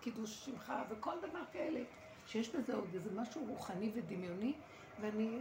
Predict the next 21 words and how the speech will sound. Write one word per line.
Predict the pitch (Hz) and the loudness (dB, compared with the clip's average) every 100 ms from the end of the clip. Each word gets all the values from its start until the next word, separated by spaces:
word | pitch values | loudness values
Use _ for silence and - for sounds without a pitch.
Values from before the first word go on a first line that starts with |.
| 240 | -2
רוצה | 220 262 | 0 4
את | 269 254 | 4 4
ההתפשטות | 214 - 196 - 247 240 | 2 0 -6 -2 0 2
של | 226 196 | 2 2
הנעימות, | 185 190 185 185 196 226 226 220 208 196 - - - - - - 247 | 4 4 4 4 4 6 6 6 4 2 -2 -10 -10 -10 -10 -6 2
כמו | 269 | 2
אדם | 247 254 | 4 0
ששותה | 226 220 214 214 233 220 | 0 0 0 4 6 6
ולא | 208 226 | 4 4
אכפת | - 196 - | 4 4 4
לו | 208 | -2
כלום, | 220 175 | -2 0
סמים, | - 220 262 175 - | 6 12 12 10 2
כמו | 202 - | -6 -2
סמים. | 240 214 170 160 - | 0 0 0 -4 -2
לא, | 208 247 | 4 4
לא | 240 233 | 4 0
שאני | - 262 | -2 -2
מבינה | 214 - 202 220 | -2 -4 -6 -6
בזה, | 185 | -6
אבל | 165 | -6